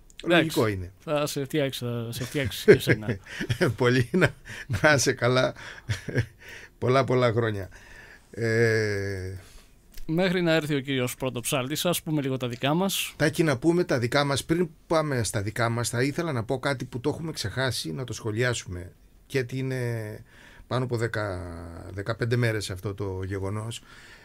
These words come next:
Speaker 1: Θα πρέπει, συνήθως ξέρεις ότι είμαστε αυστηροί σε ό,τι αφορά, εγώ προσωπικά, σε ό,τι αφορά, ε, τις κινήσεις της αστυνομίας μας. Ε,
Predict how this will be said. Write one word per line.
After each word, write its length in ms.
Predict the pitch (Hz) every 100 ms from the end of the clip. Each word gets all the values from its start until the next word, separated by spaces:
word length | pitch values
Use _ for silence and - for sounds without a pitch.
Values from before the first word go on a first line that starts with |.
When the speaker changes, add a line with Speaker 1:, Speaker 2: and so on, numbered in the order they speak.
| -
Speaker 1:
Θα 160 | - 107
πρέπει, 580 | 143 156 127 107 - - _ _ _ -
συνήθως 480 | - 143 160 147
ξέρεις 400 | - 160 170 175
ότι 840 | 160 160 151 147 139 131 123 117 113 - - -
είμαστε 400 | 151 160 - 151
αυστηροί 680 | - - 131 151 139 98 - _ _
σε 140 | -
ό,τι 180 | 127 123
αφορά, 300 | 107 113 113
εγώ 200 | 110 120
προσωπικά, 600 | 117 110 98 98 147 175 - - - -
σε 140 | 143
ό,τι 160 | 147 -
αφορά, 480 | 120 117 147 175 - - - -
ε, 320 | - 127 120 113
τις 220 | 131 120
κινήσεις 760 | 127 127 156 151 175 160 - - _
της 280 | - 123 - -
αστυνομίας 720 | 110 - 127 139 135 107 92
μας. 440 | 117 107 87 - _ _ - - -
Ε, 140 | 131